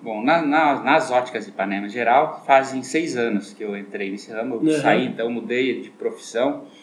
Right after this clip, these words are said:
Speaker 1: saí da consultoria, mantive a empresa com, com profissionais e entrei na Ótica Ipanema. Em primeiro, nós iniciamos lá em Arthur Nogueira.
Speaker 2: Sim.
Speaker 1: E depois foi crescendo. E essa aqui eu assumi agora, dia primeiro de novembro. Então tem um mês, não tem um mês ainda que eu
Speaker 2: Aham.
Speaker 1: assumi essa loja.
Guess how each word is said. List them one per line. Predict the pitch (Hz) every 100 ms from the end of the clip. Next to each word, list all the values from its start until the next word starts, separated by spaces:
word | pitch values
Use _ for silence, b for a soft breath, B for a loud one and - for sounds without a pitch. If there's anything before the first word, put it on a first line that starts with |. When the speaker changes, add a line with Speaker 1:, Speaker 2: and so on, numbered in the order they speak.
| B -
Speaker 1:
saí | - 113 123
da | 120
consultoria, | - 117 - 123 117 135 165
mantive | 131 117 - 135 127
a |
empresa | 113 110 127 113
com, | - 107 104 - - -
com | 110
profissionais | 107 107 - 151 123 143 -
e | 165
entrei | 165 156 151
na | 147 143
Ótica | 139 -
Ipanema. | 156 131 113 101
Em |
primeiro, | - 117 117 127 120
nós | 110 120
iniciamos | 120 - 131 123
lá | 117 139 151
em | 151 147 143 139
Arthur | 127 - 135
Nogueira. | 131 104 80 -
Speaker 2:
Sim. | - 147
Speaker 1:
E |
depois | 233 214 208 208 -
foi | 185 175
crescendo. | 170 165 165 175 202 -
E | 151
essa | 165 185 175
aqui | 147 151
eu | 170
assumi | 165 - 147 160
agora, | 165 139 143
dia | 139 139
primeiro | 143 131 139 143 147 147
de | - 143 143 143 139
novembro. | 143 139 135 127 - - _
Então | 123
tem | 131 147 151
um | 196
mês, | 160 151 143
não | 131
tem | 175
um |
mês | 156 147 131
ainda | 131 139 143
que | 160
eu | 147
Speaker 2:
Aham. |
Speaker 1:
assumi | 143 147 131 131
essa | 135 139
loja. | 131 113 104